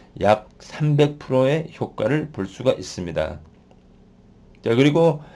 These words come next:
행동 촉구입니다. 지금 신청해야 하는 이유를 표현해야 합니다. 이 행동 촉구를 표현하는 이유는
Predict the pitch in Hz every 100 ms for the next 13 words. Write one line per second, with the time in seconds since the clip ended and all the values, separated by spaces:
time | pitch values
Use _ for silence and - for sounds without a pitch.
0 | - - - - _ _ _ 160 180 175
1 | 180 180 180 151 - 123 98 85 85 90
2 | 78 - - - - - 135 165 160 -
3 | 165 185 156 139 143 135 135 107 101 107
4 | 127 147 - 160 151 135 101 85 87 80
5 | 82 - - - - 147 156 165 170 156
6 | 147 151 - 120 87 110 98 71 - -
7 | - - - 156 151 139 135 123 98 98
8 | 120 139 127